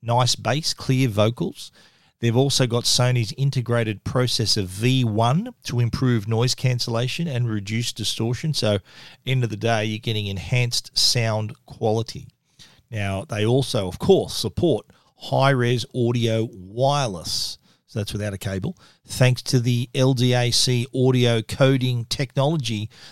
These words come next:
that has now become something that's been adopted across the industry. It is, uh, it is remarkable that before you used to have a cable to be able to enjoy high-res audio.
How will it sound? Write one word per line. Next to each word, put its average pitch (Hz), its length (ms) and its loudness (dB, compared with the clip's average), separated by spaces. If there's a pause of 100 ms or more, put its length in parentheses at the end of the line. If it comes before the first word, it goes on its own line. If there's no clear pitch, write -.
that 151 140 0
has 151 140 2
now 240 200 0
become 285 320 -4
something 175 380 2
that's 151 160 2
been 151 180 2
adopted 147 420 2
across 143 380 -2
the 147 220 -2
industry. - 500 -2 (520)
It 120 140 -4
is, 139 320 2
uh, 120 320 0
it 127 140 -4
is 123 160 0
remarkable 117 680 0
that 104 80 -8
before 135 380 0
you 120 120 0
used 120 140 -2
to 110 60 0
have 110 120 0
a - 20 -12
cable 117 480 -2
to 110 140 -8
be 110 100 -4
able 110 220 -4
to 104 260 -4 (320)
enjoy 113 420 0
high-res 113 720 0
audio. 113 540 0